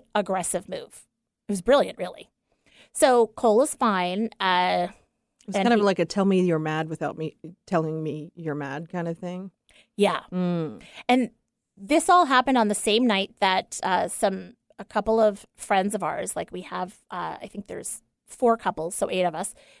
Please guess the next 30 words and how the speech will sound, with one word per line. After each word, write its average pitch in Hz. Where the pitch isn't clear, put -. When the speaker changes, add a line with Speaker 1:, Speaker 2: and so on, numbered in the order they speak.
Speaker 1:
we 226
do 214
these 220
family 175
dinners 240
now 160
once -
a -
week. -
We're 196
all 214
pretty 226
much 202
empty 190
nesters 165
or 165
close 185
enough 165
that 180
were 175
like, 180
"Well, 277
we 202
can 180
kick 175
you 165
out 160
for -
the 139
night." 180